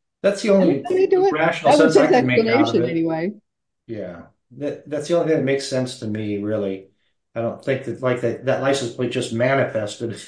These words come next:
Speaker 1: <laughs> in that spot, you know. It was out there and it was just coordinated so that that driver was there at that time, and I happened to notice
Speaker 2: That's
Speaker 1: it.
Speaker 2: something. Yeah, of course. And he, right, they direct your attention to it.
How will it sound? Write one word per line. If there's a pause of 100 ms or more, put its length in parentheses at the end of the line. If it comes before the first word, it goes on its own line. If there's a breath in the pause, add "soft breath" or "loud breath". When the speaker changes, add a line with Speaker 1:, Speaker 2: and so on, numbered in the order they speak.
Speaker 1:
<laughs>
in
that
spot,
you
know. (500 soft breath)
It
was
out
there
and
it
was
just
coordinated
so
that
that
driver
was
there
at
that
time,
and
I
happened
to
notice
Speaker 2:
That's
Speaker 1:
it.
Speaker 2:
something.
Yeah, (220)
of
course.
And
he,
right,
they
direct
your
attention
to
it.